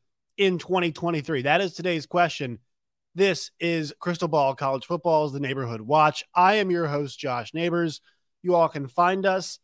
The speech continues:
wherever you all get your podcasts and here on YouTube. Folks, please, please, please subscribe. Help us reach the mark of twelve thousand subscribers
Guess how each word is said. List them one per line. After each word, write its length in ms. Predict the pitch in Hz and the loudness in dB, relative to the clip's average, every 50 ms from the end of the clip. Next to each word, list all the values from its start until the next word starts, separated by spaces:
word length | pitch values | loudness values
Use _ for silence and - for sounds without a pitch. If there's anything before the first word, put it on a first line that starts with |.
| _ _ _ _ | _ _ _ _
wherever 360 | - 123 - - 190 214 208 233 | -10 -10 -4 0 0 0 0 0
you 160 | 226 226 226 | 2 2 4
all 140 | 220 214 185 | 4 4 2
get 160 | 185 175 156 | 2 -4 -4
your 80 | 170 | -6
podcasts 680 | 160 - 165 170 180 175 165 180 175 175 180 175 165 - - | -6 -2 2 2 2 2 0 0 2 4 4 2 0 -2 -12
and 80 | 147 139 | -10 -8
here 220 | 139 156 165 160 | -6 -4 -2 -2
on 160 | 151 147 139 | -2 -2 -2
YouTube. 380 | 143 170 165 - 175 170 170 165 _ - | -4 -4 -4 0 2 2 0 0 _ 2
Folks, 320 | 185 180 151 120 - - | 2 2 2 0 -6 -16
please, 340 | _ - 170 180 180 180 175 | _ -4 0 0 0 0 -2
please, 280 | - 175 175 160 147 | -4 -4 -2 -2 -2
please 360 | - - 156 160 151 143 120 - | -4 -6 -6 -4 -4 -4 -6 -8
subscribe. 720 | 131 120 - - - 160 156 151 147 147 139 131 127 123 - _ _ _ _ _ _ _ _ _ - | -12 -12 -12 -10 -2 0 2 4 4 4 2 0 -2 -4 -12 _ _ _ _ _ _ _ _ _ 2
Help 260 | 175 185 214 196 - 208 | 4 6 6 6 4 6
us 300 | 175 175 175 165 - - - | 6 8 6 6 2 -8 -6
reach 300 | 160 160 160 160 131 - | -4 -2 -2 -2 -4 -6
the 100 | - 156 | -6 -4
mark 320 | 156 147 143 147 143 - - 139 | 0 2 2 0 0 -2 -6 -8
of 140 | 127 120 | -8 -8
twelve 440 | - - - 156 160 170 180 170 160 | -10 -8 0 2 2 2 2 0 -2
thousand 420 | - 160 151 151 156 143 139 143 131 | 0 2 2 2 2 0 -2 -8 -8
subscribers 840 | 123 135 117 - - - 165 143 143 143 139 139 135 135 120 - | -10 -10 -12 -12 -4 0 0 2 2 2 0 -2 -4 -4 -6 -8